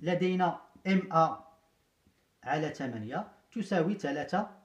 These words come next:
على صار-، على عشرة. إذن يكفي حل هذه المعادلة، المجهول ديالها هو إم آ.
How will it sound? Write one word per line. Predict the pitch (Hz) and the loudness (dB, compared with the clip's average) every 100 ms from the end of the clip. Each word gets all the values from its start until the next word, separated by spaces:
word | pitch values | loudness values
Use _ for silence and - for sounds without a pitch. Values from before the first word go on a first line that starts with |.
| _ - _ _ - _ _ - _ _ _ | _ -20 _ _ -20 _ _ -20 _ _ _
على | 139 202 220 | -6 -2 0
صار-، | 220 185 - | 2 0 0
على | 135 196 | -4 0
عشرة. | 190 202 196 147 107 - _ _ 156 | 2 0 -2 -4 -6 -14 _ _ -6
إذن | 185 226 190 | -2 0 -2
يكفي | 208 - 233 | -2 -4 -2
حل | - 247 247 - _ - | 2 0 -2 -12 _ -4
هذه | 175 208 220 220 | 0 0 0 2
المعادلة، | 214 185 196 170 165 156 - _ _ _ _ | 2 2 2 2 0 0 -8 _ _ _ _
المجهول | 156 170 143 202 185 | -2 -2 0 0 2
ديالها | 175 156 196 | 2 2 2
هو | 202 | 2
إم | 208 214 190 | 2 0 0
آ. | - | -4